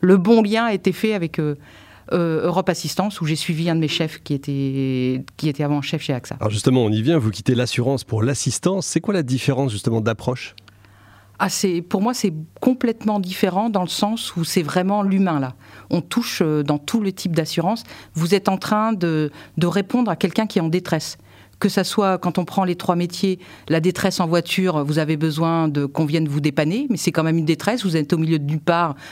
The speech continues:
Speaker 1: vous avez vos enfants à l'arrière qui crient, ben, il faut la dépanneuse. Ça, c'est notre métier, euh, majeur. Ensuite, l'assistance voyage, qui est le métier d'origine, et Europe Assistance a le premier, euh, premier à avoir créé ce métier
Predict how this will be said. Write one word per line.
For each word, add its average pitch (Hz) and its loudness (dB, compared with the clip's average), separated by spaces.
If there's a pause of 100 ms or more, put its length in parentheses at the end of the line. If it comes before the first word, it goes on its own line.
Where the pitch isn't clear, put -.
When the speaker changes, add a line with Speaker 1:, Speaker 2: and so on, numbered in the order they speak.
Speaker 1:
vous 160 2
avez 160 4
vos 156 0
enfants 156 0
à 165 2
l'arrière 156 0
qui 170 -2
crient, 180 -2
ben, 135 -2 (260)
il 175 0
faut - 2
la 170 2
dépanneuse. 165 0
Ça, - -2
c'est 160 -2
notre 156 -2 (200)
métier, 175 0
euh, 139 0
majeur. 160 0 (340)
Ensuite, - -2 (300)
l'assistance 180 0
voyage, 180 2 (120)
qui - 2
est - 0
le 160 2
métier 175 -2
d'origine, 180 0 (260)
et 160 2
Europe 170 0
Assistance 180 -2
a 196 0
le 185 -6
premier, 190 2
euh, 147 0
premier 190 0
à - 0
avoir 160 0
créé - -2
ce 160 -4
métier 170 -4